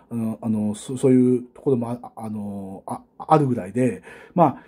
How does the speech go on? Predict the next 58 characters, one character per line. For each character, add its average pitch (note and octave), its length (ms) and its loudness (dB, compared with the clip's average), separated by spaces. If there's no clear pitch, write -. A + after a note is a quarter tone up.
必 - 280 4
要 C#4 180 10
性 C#4 240 0
が C#4 100 4
あ D4 40 6
る D4 120 4
か A#3 140 4
っ F3+ 40 2
つ - 100 -16
っ - 20 -20
た E3+ 120 -2
ら C3 100 -2
は - 80 -12
っ - 40 -20
き - 80 -10
り G#3 60 2
し - 100 -8
て - 120 -20
な B2 120 -4
い D3 40 2
で C3 60 0
す - 120 -16
ね。 - 180 -16
う G#2+ 80 -2
ん。 E2 200 -10
ま C3 260 0
あ、 G#2+ 40 -8
<laughs> C3+ 60 0
そ - 240 2
う - 20 0
な - 80 4
ん G#2 80 -2
で G#2 60 -8
す - 80 -12
よ。 A#2+ 80 -6
だ A3+ 120 6
け G#3+ 60 6
ど E3 100 4
も、 D#3 100 2
や D3+ 60 -2
っ - 40 -12
ぱ A3 80 8
り F3 160 6
そ - 120 -8
の F3 180 2
伝 G#3 260 8
統 A#3+ 160 6
的 B3 240 2
な C4 360 4
日 D#3+ 100 -2
本 G#3+ 300 6
語 G#3+ 140 10
の A#3+ 320 8
美 F3+ 360 -4
し G#3 160 -2
い - 20 -4
響 C#3+ 280 -8
き、 F3 220 -10